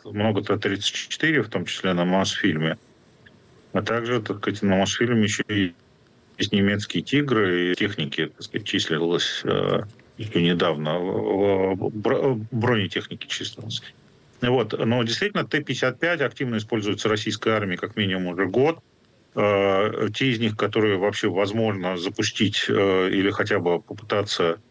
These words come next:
отремонтировать, а потом запустить, э, они вывозятся в основном с дальневосточных военных баз и действительно используются на фронте как, э, средство поддержки, э, пехоты. Но, как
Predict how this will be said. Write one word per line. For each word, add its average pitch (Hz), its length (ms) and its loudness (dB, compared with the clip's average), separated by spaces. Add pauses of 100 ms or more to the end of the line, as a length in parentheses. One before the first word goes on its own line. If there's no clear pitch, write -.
(240)
отремонтировать, 101 800 0
а 90 60 0
потом 92 320 -2
запустить, - 640 -2
э, 95 600 2
они 101 120 0
вывозятся 98 640 2
в 101 260 0
основном 101 320 0
с 82 80 -6
дальневосточных 98 760 0
военных 92 400 0
баз 156 380 0 (460)
и 135 100 2
действительно 120 460 0
используются 104 640 0
на 98 100 0
фронте 135 520 0
как, 107 380 -4
э, 95 220 2
средство 107 340 0
поддержки, 90 680 -2 (520)
э, 98 200 -2
пехоты. 90 560 0
Но, 104 260 0
как - 400 -4